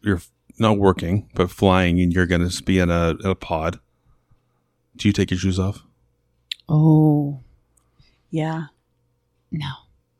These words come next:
Speaker 3: You still don't, even
Speaker 2: I
Speaker 3: when you're,
Speaker 2: still
Speaker 3: like,
Speaker 2: don't.
Speaker 3: sleeping?
Speaker 2: No.
Speaker 3: You sleep with
Speaker 1: For
Speaker 3: your shoes
Speaker 1: safety
Speaker 3: on?
Speaker 1: reasons or for, wh-, wh-, why do you
Speaker 2: I
Speaker 1: not?
Speaker 2: think it's safety reason.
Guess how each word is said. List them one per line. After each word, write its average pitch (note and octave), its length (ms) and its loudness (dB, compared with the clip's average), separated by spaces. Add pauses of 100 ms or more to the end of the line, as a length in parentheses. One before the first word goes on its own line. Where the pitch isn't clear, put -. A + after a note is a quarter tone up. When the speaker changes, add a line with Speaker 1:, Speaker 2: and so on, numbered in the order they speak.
(100)
Speaker 3:
You F#3+ 140 0
still G3+ 280 2
don't, F#3 260 2
even G#3 180 2
Speaker 2:
I - 20 4
Speaker 3:
when A3+ 100 6
you're, G#3+ 80 4
Speaker 2:
still G#3 80 4
Speaker 3:
like, F3+ 140 2
Speaker 2:
don't. C#3 120 0
Speaker 3:
sleeping? G#3 400 0 (440)
Speaker 2:
No. C#3 380 -2 (140)
Speaker 3:
You F#3 100 -6
sleep - 200 -4
with - 60 0
Speaker 1:
For B2+ 60 6
Speaker 3:
your A#2 60 8
shoes - 80 0
Speaker 1:
safety C3 240 6
Speaker 3:
on? D3 60 8
Speaker 1:
reasons D3+ 340 8
or G2 100 6 (260)
for, F2+ 460 2 (840)
wh-, G#2 120 2
wh-, - 200 -6
why G#2 200 4
do G#2 100 -2
you G#2 60 2
Speaker 2:
I G2+ 140 2
Speaker 1:
not? F2 100 -2
Speaker 2:
think - 60 -8
it's D#3+ 120 -12
safety C#3 500 -10
reason. C#3+ 520 -8